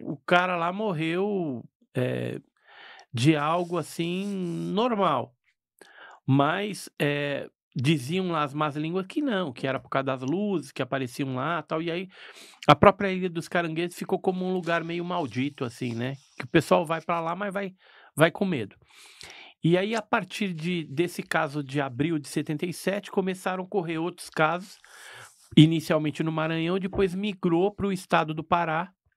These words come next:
Aí começou lá, Nanindeua, Colares, Vigia, é, Viseu, vixe, um monte de,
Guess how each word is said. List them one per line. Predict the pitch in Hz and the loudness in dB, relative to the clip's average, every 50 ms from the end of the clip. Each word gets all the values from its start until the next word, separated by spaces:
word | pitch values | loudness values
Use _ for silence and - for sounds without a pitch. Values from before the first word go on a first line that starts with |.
| _ _ _ _ - - - - - - - - - - - | _ _ _ _ -20 -20 -20 -18 -20 -20 -20 -20 -20 -8 2
Aí | - 131 147 - | 4 4 6 6
começou | - 190 202 220 202 - - 196 175 | 6 4 4 4 0 -2 -2 0 0
lá, | 151 143 131 131 | 0 0 0 0
Nanindeua, | 135 147 151 147 147 147 139 131 123 139 147 160 156 143 131 131 123 127 - | -2 -2 -2 0 0 0 -2 0 0 2 2 2 2 0 0 -2 -6 -2 0
Colares, | 151 147 143 139 135 135 131 135 143 147 147 143 139 135 120 110 117 110 - - | 0 2 2 2 0 0 0 0 2 2 2 2 0 0 -2 -4 -6 -8 -6 -6
Vigia, | 120 107 110 135 147 143 123 107 104 - 131 127 131 143 156 156 151 147 143 131 117 107 104 104 - - - - - - - - - | -6 0 2 2 2 2 0 -2 -4 -2 -2 0 0 0 0 0 0 0 2 2 0 0 -2 -6 -10 -14 -18 -18 -16 -16 -18 -10 2
é, | - 120 120 120 117 117 120 117 117 113 113 113 | 4 6 6 6 4 0 -2 -2 -4 -4 -4 -4
Viseu, | 107 110 147 156 131 110 98 101 127 127 131 139 156 160 160 151 135 123 117 | -2 -2 -2 -2 -2 -6 -2 0 2 2 4 4 2 2 2 2 2 0 0
vixe, | 123 185 220 - - - - 196 | -2 -6 -8 -8 -10 -4 -2 0
um | 175 | 0
monte | 180 214 226 - - - | 0 0 -4 -6 -10 -6
de, | - 208 202 208 175 - | -4 -2 -2 -2 -4 -6